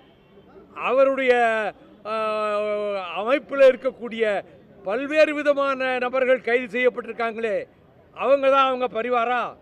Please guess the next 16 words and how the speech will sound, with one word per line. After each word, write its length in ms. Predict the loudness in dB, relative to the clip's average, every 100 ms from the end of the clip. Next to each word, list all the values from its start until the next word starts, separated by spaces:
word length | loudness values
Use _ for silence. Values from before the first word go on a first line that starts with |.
| -20 -20 -20 -12 -6 -6 -4
நாங்கள் 380 | -6 -2 -2
மறுமலர்ச்சி 560 | 0 -2 2 4 2 0
திராவிட 420 | -4 -2 2 0
முன்னேற்ற 400 | 0 0 0 -2
கழகம், 520 | -4 -2 0 -2 -4 -18 _ _ _ _
திராவிட 440 | -4 -2 0 0 -2
முன்னேற்ற 360 | 0 0 0
கழகத்தின் 500 | -2 -2 -4 -6 -6
தலைமையிலான 580 | -4 -4 -2 0 0 -2
கூட்டணியில் 500 | -6 -8 -6 -4 -4
உள்ள 480 | -4 -2 -2 -2 -8 _ _ _ _ _
தோழமை 420 | 2 4 6 4 0
கட்சிகளினுடைய 800 | -2 -2 0 2 2 0 2
பூரண 520 | 0 0 -2 2 2 0
ஆதரவை 540 | 0 2 2 2 2
பெற்று, 560 | -2 -6 -4 -4 -4